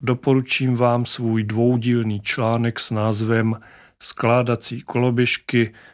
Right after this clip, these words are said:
všechno, co jste o nich chtěli vědět. Obě dvě jeho části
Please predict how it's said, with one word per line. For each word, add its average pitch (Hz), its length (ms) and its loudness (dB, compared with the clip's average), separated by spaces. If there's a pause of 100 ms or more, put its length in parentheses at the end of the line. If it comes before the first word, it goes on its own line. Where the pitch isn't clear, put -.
všechno, 131 580 0
co 123 200 -6
jste - 240 -8
o 110 140 -2
nich 120 380 0 (100)
chtěli 107 480 -2
vědět. 101 500 -2 (1040)
Obě 131 260 4
dvě 117 300 0
jeho 98 220 -2
části 117 720 -2